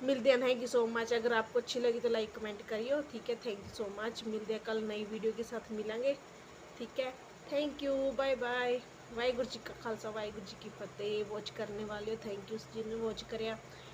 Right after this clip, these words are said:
ਪਲੀਜ਼ ਜਲਦੀ ਜਲਦੀ ਮੇਰਾ, ਅਹ, ਕੰਪਲੀਟ ਕਰਾ ਦਿਓ ਵਾਚ ਟਾਈਮ।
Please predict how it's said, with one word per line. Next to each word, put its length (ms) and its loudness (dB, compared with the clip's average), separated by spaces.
ਪਲੀਜ਼ 180 4
ਜਲਦੀ 280 6
ਜਲਦੀ 280 6
ਮੇਰਾ, 320 6
ਅਹ, 840 0
ਕੰਪਲੀਟ 400 2
ਕਰਾ 280 6
ਦਿਓ 220 8
ਵਾਚ 340 2
ਟਾਈਮ। 240 4